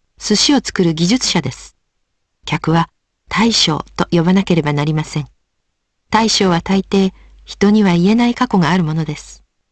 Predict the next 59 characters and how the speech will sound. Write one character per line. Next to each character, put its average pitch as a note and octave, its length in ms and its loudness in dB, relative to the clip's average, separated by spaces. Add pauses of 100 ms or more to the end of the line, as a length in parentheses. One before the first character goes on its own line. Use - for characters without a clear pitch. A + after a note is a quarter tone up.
(520)
聞 - 100 -12
か G3+ 120 0
な A#3 100 2
い A#3+ 100 0
よ B3 100 0
う A#3+ 40 0
に G3+ 100 -2
し - 140 -8
ま D3+ 120 -4
し - 180 -6
ょ - 20 -2
う。 C#3 80 -10 (3500)
ひ - 140 -20
と C#4 140 0
し - 120 -8
き A3+ 140 0
り F#3+ 100 2
寿 G3 140 -4
司 C4 160 -2
を B3+ 40 2
楽 F#3+ 280 -2
し G3 180 -4
ん F3+ 120 2
だ D3+ 80 -2
ら、 C#3 160 0 (420)
大 A3 180 0
将 F#3+ 240 0
に E3+ 220 0 (240)
感 C4+ 200 0
謝 A#3 120 -2
の G3 100 2
気 - 140 -4
持 G#3+ 140 0
ち A#3+ 160 -2
を - 20 2
表 F#3+ 240 2
し - 160 -10
ま D#3+ 100 -4
す。 - 280 -18 (880)
出 G3 100 0
さ A#3+ 140 0
れ A#3 100 2
た G3 120 0
寿 G3+ 120 -6
司 G3+ 180 -2
が F#3 180 0 (120)
美 G3 60 2
味 A3 100 2
し - 100 -6
く - 100 -12
て G3 140 -2
も F3+ 200 0
そ - 220 -2
う A#3 60 2
で G3 80 2
な F#3+ 140 0
く - 100 -16
て F3+ 160 -2
も E3 140 -2